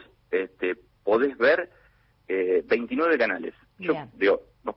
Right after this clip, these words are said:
Speaker 1: podés ver muchos más. Veintinueve son los que nosotros tenemos registrados, eh, con licencia y autorización.
Speaker 2: Ujú.
Speaker 1: Hay muchos más canales. Es arriba de treinta canales la,
Speaker 2: Bien,
Speaker 1: la
Speaker 2: quer-,
Speaker 1: oferta.
Speaker 2: queríamos amplificarlo porque hoy por hoy pareciera ser que si,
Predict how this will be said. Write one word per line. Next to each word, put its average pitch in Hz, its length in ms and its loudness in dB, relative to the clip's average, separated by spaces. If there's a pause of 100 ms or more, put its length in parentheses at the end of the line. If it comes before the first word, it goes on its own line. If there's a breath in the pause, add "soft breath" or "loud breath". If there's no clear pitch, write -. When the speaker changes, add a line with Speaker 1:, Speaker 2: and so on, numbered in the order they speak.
Speaker 1:
podés 123 200 2
ver 127 100 2
muchos 117 300 -6
más. 95 180 -6
Veintinueve 117 480 0
son 131 180 -2
los 123 140 0
que 101 300 2
nosotros 110 300 -2
tenemos 107 260 -6
registrados, 98 800 0 (120)
eh, 76 120 -14
con 76 160 -8
licencia 98 520 0
y 82 60 0
autorización. 85 680 -8
Speaker 2:
Ujú. - 20 -20 (160)
Speaker 1:
Hay 120 100 -4
muchos 139 300 -10
más 92 120 -16
canales. - 380 -16 (440 soft breath)
Es - 160 -18
arriba 127 300 0
de 101 80 2
treinta 113 340 -2
canales 87 300 -8
la, - 80 -12
Speaker 2:
Bien, 202 240 0
Speaker 1:
la 214 60 -10
Speaker 2:
quer-, 226 140 0
Speaker 1:
oferta. 240 200 -8
Speaker 2:
queríamos 285 440 -2
amplificarlo 254 880 0
porque 208 560 -2
hoy 220 200 0
por 240 160 0
hoy 254 160 2
pareciera 214 560 -2
ser 233 320 -2
que 233 220 -4
si, - 420 -10